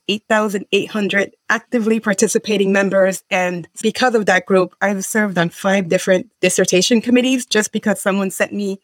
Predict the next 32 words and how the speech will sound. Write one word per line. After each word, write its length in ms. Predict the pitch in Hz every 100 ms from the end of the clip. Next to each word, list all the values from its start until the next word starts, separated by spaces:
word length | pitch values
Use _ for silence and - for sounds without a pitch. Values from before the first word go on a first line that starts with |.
| _
a 60 | 170
private 320 | 220 214 208
message 400 | 202 - 202 -
to 80 | 190
say 160 | 196
they 80 | 196
were 80 | 175
struggling, 580 | - 214 208 202 190 190
and 180 | 175 -
I 120 | 190
became 300 | 190 220 220
their 120 | 190 185
advocate 480 | 233 - 208 - -
<laughs> 40 |
on 180 | 220 254
their 140 | 247
committee. 460 | - 196 180 180 180
And 100 | 185
it's 400 | - _ _ -
been 180 | 269 262
really 220 | 302 330
cool. 360 | - 262 247
It's 200 | 247 -
been 180 | - 220
written 220 | 233 262
about. 480 | 254 254 247 240 247
It's 180 | 208 196
been 420 | - 220 208 196 -
thanked 360 | 202 233 247 -
in 160 | 196
many 240 | 196 214 226
dissertation. 840 | 214 220 196 214 214 233 214